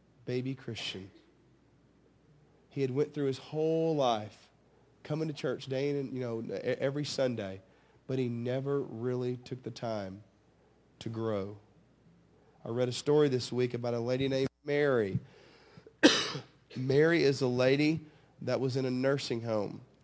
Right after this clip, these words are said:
and she decided that she wanted to get her col-, uh, get her high school education. She had never gotten it. So she went through the process, and she received,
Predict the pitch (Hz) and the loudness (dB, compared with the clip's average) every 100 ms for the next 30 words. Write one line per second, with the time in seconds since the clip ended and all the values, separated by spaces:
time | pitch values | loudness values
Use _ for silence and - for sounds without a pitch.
0 | _ 110 107 - 160 175 175 - 139 123 | _ -10 -4 -2 0 0 -2 0 2 2
1 | 123 131 123 - - 139 160 135 117 113 | 2 0 -2 -4 -6 -2 -2 0 -2 0
2 | 131 135 - _ _ _ - _ _ _ | -2 -6 -18 _ _ _ -20 _ _ _
3 | _ - _ _ - 113 104 139 143 110 | _ -20 _ _ -14 -12 -4 -2 0 -4
4 | - - 135 139 120 117 135 123 107 135 | -10 -6 -2 0 0 -2 -2 -2 -2 -2
5 | 139 - 143 139 131 131 127 117 101 90 | -2 -2 -2 -2 -4 -4 -4 -4 -8 -14
6 | - _ _ - - 127 117 123 135 139 | -18 _ _ -12 -4 -4 -2 -2 -2 -2
7 | 127 120 107 92 - _ - - _ - | 0 0 -2 -8 -12 _ -20 -20 _ -14
8 | 123 - 110 127 147 156 139 127 127 139 | -10 -6 -2 0 0 -2 -4 -4 -2 -2
9 | - 151 156 170 - - _ _ _ _ | 0 2 2 0 -6 -12 _ _ _ _
10 | - - 113 - - 156 160 170 - 160 | -20 -8 -6 -2 2 2 2 2 2 4
11 | 139 104 104 | 6 4 -2